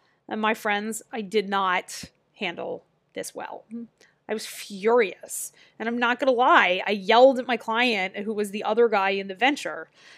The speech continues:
It wasn't pretty, and I am not proud of it. But, uh, and it's a big one. In that six-hour drive, I had started listening to a podcast called The Life Coach School.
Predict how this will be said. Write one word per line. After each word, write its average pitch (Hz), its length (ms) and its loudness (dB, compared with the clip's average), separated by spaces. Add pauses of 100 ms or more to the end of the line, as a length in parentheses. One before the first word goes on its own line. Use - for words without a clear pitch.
(140)
It 202 100 -12
wasn't 269 300 2
pretty, 214 400 0
and 196 380 -4
I 190 140 -4
am 180 180 -6
not 170 200 -8
proud 180 240 -6
of 180 120 -6
it. 190 200 -10 (1400)
But, 196 400 2
uh, 262 60 4
and 208 800 0
it's 226 240 -4
a 208 240 -4 (320)
big 214 500 8
one. 175 800 -8 (920)
In 320 260 2
that 359 260 4
six-hour 233 560 0
drive, 190 640 0
I 220 120 -6
had 220 240 -6
started 247 460 -2
listening 277 580 -4
to 214 200 -6
a 190 60 -8
podcast - 800 -4
called 208 480 -4
The 247 100 -4
Life 359 240 2
Coach - 300 -12
School. - 520 -14